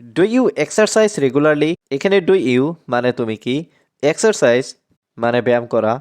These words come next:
regularly মানে নিয়মিত। Do you exercise regularly? অর্থাৎ তুমি কি নিয়মিত ব্যায়াম করো? আমি এখন ঘুমাতে যাচ্ছি। I am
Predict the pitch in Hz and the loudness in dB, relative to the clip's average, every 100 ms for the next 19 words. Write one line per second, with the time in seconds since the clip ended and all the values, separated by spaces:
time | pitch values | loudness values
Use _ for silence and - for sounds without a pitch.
0 | - _ 110 123 170 180 175 117 127 - | -10 _ -4 0 2 2 2 0 -4 -6
1 | _ - 127 131 135 131 120 117 98 - | _ -10 -4 -2 0 0 -2 -4 -6 -8
2 | _ 117 110 220 262 226 156 - 214 - | _ -6 0 2 2 2 0 0 0 2
3 | 226 - 139 135 147 151 185 - _ _ | 0 0 0 4 4 4 0 -6 _ _
4 | 120 123 123 143 - _ _ 165 170 196 | -4 -2 -2 -2 -4 _ _ 0 2 2
5 | 226 214 208 214 180 127 131 180 151 104 | 2 2 2 2 2 0 0 0 2 0
6 | - _ _ _ _ _ _ _ _ _ | -6 _ _ _ _ _ _ _ _ _
7 | _ - 151 214 220 226 214 151 160 190 | _ -4 0 0 2 0 0 0 0 2
8 | 151 110 - 92 80 _ _ - 123 120 | 0 -2 -6 -16 -16 _ _ -4 -2 -2